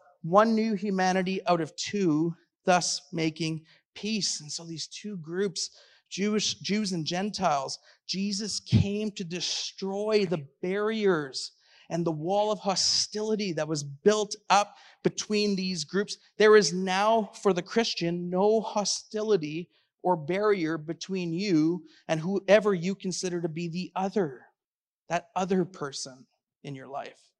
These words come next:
And if you are a Gentile, and we talked about this in Acts fifteen, you don't need to convert to Judaism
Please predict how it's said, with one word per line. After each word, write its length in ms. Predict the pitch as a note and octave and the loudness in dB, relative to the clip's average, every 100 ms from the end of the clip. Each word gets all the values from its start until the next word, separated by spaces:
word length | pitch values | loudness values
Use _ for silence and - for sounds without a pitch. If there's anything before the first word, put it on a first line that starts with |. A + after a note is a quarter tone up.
| _ _ _ _ _ _ _ _ _ _ _ - | _ _ _ _ _ _ _ _ _ _ _ 0
And 120 | F#3+ | 2
if 140 | F#3+ | 2
you 280 | E3 G#3+ A3+ | 0 0 2
are 180 | G3 G3+ | 2 4
a 80 | E3+ | 2
Gentile, 760 | C3+ G3 G#3+ A#3 G#3 F3 D3 | 0 0 2 0 2 2 2
and 80 | D3 | -2
we 80 | D#3 | -4
talked 260 | G#3 G3+ | -6 -4
about 220 | F#3+ G3+ | -2 -2
this 180 | G3 F#3 | -2 -8
in 80 | F#3+ | -6
Acts 360 | F#3 G3 F#3+ - | -4 -4 -6 -6
fifteen, 640 | F#3 - G#3 G#3 E3+ F3+ - _ _ | -6 -6 -4 -2 -2 -2 -6 _ _
you 260 | D3+ G#3+ A3+ | -6 -2 0
don't 320 | G3+ G#3+ G#3 | 0 -2 -2
need 220 | G3+ G3+ | -4 -6
to 80 | G#3 | -10
convert 540 | - G3 D#3 F#3+ F#3+ | -4 -4 2 2 0
to 80 | F3+ | -6
Judaism 1040 | D3+ C#3+ G3+ A3 F#3 D3 C3+ D3 F#3+ G3+ | -8 -6 -4 -4 -4 -6 -6 -6 -8 -10